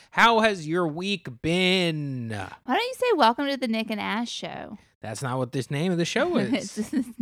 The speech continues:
Speaker 2: it's not hell either.
Speaker 1: Well, sometimes it can be.
Speaker 2: What?
Speaker 1: Beauty is in the eye of the beholder.
Speaker 2: I can't believe this.
Speaker 1: Um, folks, welcome to our show. Uh, rate us five stars on Apple Podcasts.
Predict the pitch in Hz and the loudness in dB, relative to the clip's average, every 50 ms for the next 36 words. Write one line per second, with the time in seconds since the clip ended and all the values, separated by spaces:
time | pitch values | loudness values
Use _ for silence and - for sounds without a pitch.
0 | 202 190 - 196 196 190 - - 233 220 233 247 - - 180 - 190 208 220 220 | -2 -2 0 -2 -2 -2 -2 -6 -4 -2 0 -2 -2 -4 -2 2 2 4 4 4
1 | 196 175 180 180 - 196 - 233 226 190 - 160 160 165 - - 131 117 117 117 | 4 4 2 2 0 0 0 0 -2 0 0 -2 0 -2 -6 -6 -6 -4 -2 -2
2 | 120 131 185 220 - - - 135 127 123 160 147 156 170 175 208 _ - - 240 | 2 2 0 0 0 -2 -2 -2 0 2 2 2 2 2 -2 -4 _ -4 -2 -2
3 | 285 330 349 302 269 156 127 - - - 247 240 302 403 508 554 - _ - - | 0 0 0 2 0 0 0 -4 -6 -6 -4 -4 -2 -2 -4 -4 -6 _ -20 -20
4 | - - _ _ _ _ 160 - 180 233 254 262 247 226 180 - 170 165 160 147 | -20 -20 _ _ _ _ -8 -2 0 2 2 4 2 2 0 0 -2 -2 -2 -2
5 | 139 139 135 127 117 113 117 113 113 120 113 104 - 120 110 110 107 - - - | -2 -2 -2 -2 -4 -8 -14 -18 -12 -10 -10 -8 -6 -6 -8 -8 -10 -14 -18 -12
6 | - 240 254 311 302 - 233 208 208 - 190 - - 208 - - 214 214 - 196 | -8 -8 -8 -8 -4 -2 -2 -2 0 -2 -4 -4 -4 -4 -4 -6 -6 -6 -6 -6
7 | - - - 202 - - - - - - - - - _ - 147 165 175 175 175 | -2 -2 -2 -4 -4 -10 -20 -20 -20 -20 -20 -20 -20 _ -6 -4 -2 0 0 0
8 | 175 175 170 170 175 175 175 175 175 - - - 214 214 - - 196 208 208 - | 0 2 2 2 2 2 2 0 -6 -6 0 0 0 0 2 0 0 0 0 0
9 | 202 - - 202 185 - - 165 165 165 160 143 - - - - 202 208 220 233 | -6 -2 0 0 0 0 2 2 4 4 2 0 -2 -4 0 4 4 4 4 2
10 | 269 _ _ _ _ _ _ _ _ - 123 135 131 123 123 123 120 123 131 135 | -2 _ _ _ _ _ _ _ _ -6 -2 0 0 0 0 0 -2 0 0 0
11 | 139 135 131 - - - 143 143 147 147 - - 151 147 143 135 - 139 139 139 | 0 0 -2 -4 -2 0 0 0 0 -2 0 0 2 2 2 2 0 -2 -2 -2
12 | 135 - 127 - - 143 147 147 135 165 160 156 147 | -4 -4 -4 -2 0 0 0 0 0 0 0 0 0